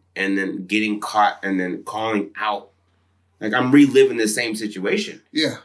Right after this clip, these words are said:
Speaker 1: And you know it because you're the one that made me not do it last time.
Speaker 2: Exactly.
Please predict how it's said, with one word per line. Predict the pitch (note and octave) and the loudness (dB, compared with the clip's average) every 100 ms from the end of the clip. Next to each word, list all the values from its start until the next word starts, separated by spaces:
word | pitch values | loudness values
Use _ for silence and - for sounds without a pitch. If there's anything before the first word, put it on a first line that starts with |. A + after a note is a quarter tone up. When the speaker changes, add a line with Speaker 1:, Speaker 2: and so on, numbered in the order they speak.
| - | -6
Speaker 1:
And | A#2+ C#3 | 0 2
you | G#3 | 4
know | G3+ G3+ D4 | 2 2 0
it | - | -2
because | C#3+ C#3 | -8 -2
you're | D#3 | 0
the | D3 | 0
one | C#3 D3 | -2 -4
that | |
made | C#3 C3+ | -2 -2
me | C#3 | -2
not | C3+ B2+ | -4 -4
do | C3+ | -6
it | - | -4
last | D3+ F3+ - | -4 -4 -8
time. | - - _ | -14 -20 _
Speaker 2:
Exactly. | D#3+ A#2+ B2+ C3 A#2 | -8 -4 -2 -2 -4